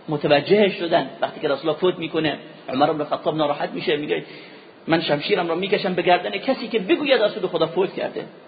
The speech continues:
کسی حق نداره بگه رسول الله فوت شده. بعد ابوبکر بلند می‌شه و این آیه را می‌خونه: «انک میت و انهم میتون.» تو میمیری و اونها هم میمیرن، همه کس باید میمیره. عمر بن خطاب میگه،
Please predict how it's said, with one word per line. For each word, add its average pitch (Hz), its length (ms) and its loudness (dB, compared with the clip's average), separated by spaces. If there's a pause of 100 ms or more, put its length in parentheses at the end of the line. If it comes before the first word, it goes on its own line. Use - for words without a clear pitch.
(560)
کسی 247 200 2
حق - 240 2
نداره 285 220 6
بگه 233 160 -2
رسول 208 160 0
الله 185 160 -2
فوت 160 140 -2
شده. 147 160 0
بعد 175 220 2
ابوبکر 175 300 2 (720)
بلند 196 300 6
می‌شه 185 200 -2
و 165 140 0
این 226 180 0
آیه 165 220 0
را 139 220 2 (180)
می‌خونه: 147 520 -2 (400)
«انک 151 300 0
میت 135 420 -2
و 127 220 -2
انهم 123 320 -4
میتون.» 120 480 -6 (520)
تو 208 120 -4
میمیری 165 560 -2 (220)
و 139 60 -4
اونها 131 280 -2
هم 131 160 -2
میمیرن، 123 400 -6 (360)
همه 170 160 2
کس 151 220 -4
باید 127 180 0
میمیره. 127 300 -4 (240)
عمر 143 180 2
بن 147 120 -2
خطاب 139 340 -2
میگه، 139 220 -4